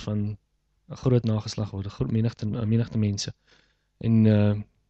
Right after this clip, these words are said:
die Here het spesifiek vir hom beeld gegee van die sterre in die lig en die sand op die, op die, op die grond en so. En, en, meen, hy is op 'n punt waar hy,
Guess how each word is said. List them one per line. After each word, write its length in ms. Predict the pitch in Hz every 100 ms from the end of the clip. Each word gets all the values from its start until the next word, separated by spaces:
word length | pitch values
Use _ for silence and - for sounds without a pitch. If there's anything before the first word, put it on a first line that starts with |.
| _
die 120 | 117
Here 60 | 117
het 60 |
spesifiek 300 | 127 117 131
vir 100 | 127
hom 60 | 113
beeld 180 | 113 110
gegee 180 | 110
van 120 | 110 107
die 140 | -
sterre 240 | 120 117
in 80 | 117
die 80 | 110
lig 220 | 110 -
en 60 | 101
die 140 | 98 117
sand 180 | 113
op 80 | 101
die, 160 | 107 101
op 120 | -
die, 220 | 98 98
op 60 | 101
die 80 | 101
grond 360 | 113 110 107
en 80 | 101
so. 220 | - 104
En, 160 | 104 101 - - - - - -
en, 380 | 127 131 131 -
meen, 220 | - 147 135
hy 120 | 123
is 120 | 135
op 80 | 156
'n 120 | 147
punt 220 | 170 160
waar 220 | 143 127
hy, 280 | 127 131 127